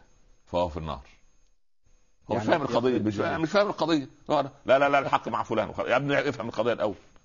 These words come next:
Speaker 1: وقاض يقضي بهوى، هي قرابة أو شيء.
Speaker 2: آه.
Speaker 1: وقاض يقضي بالعدل.
Speaker 2: بالعدل.
Speaker 1: بالعدل.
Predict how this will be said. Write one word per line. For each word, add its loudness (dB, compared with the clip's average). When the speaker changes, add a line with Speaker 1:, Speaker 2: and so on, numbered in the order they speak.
Speaker 1:
وقاض 0
يقضي -4
بهوى، -2
هي -4
قرابة 0
أو -4
شيء. -8
Speaker 2:
آه. -14
Speaker 1:
وقاض 4
يقضي 0
بالعدل. 0
Speaker 2:
بالعدل. -4
Speaker 1:
بالعدل. 2